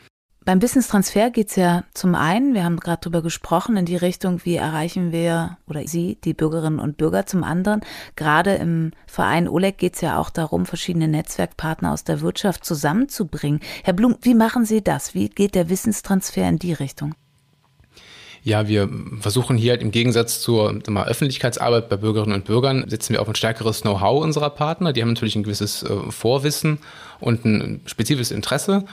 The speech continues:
Speaker 2: Und das versuchen wir auch zu bedienen mit bestimmten Formaten. Da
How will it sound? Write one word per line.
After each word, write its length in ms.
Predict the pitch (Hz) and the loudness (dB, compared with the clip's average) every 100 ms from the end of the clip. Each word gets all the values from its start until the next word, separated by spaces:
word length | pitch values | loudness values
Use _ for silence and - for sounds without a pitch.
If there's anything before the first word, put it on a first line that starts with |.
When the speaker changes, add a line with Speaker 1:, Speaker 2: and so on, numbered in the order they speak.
| - | 0
Speaker 2:
Und 100 | 117 | 0
das 140 | 117 | 2
versuchen 340 | 127 127 127 123 | 0 2 2 2
wir 100 | 110 | 0
auch 80 | |
zu 160 | - 117 | -2 -4
bedienen 360 | 110 107 117 101 | -4 0 2 2
mit 120 | 92 | 0
bestimmten 440 | 92 - 90 98 | -6 -4 -6 -6
Formaten. 520 | - 90 87 92 - | -8 -4 -4 -4 -4
Da 240 | 92 92 | 0 0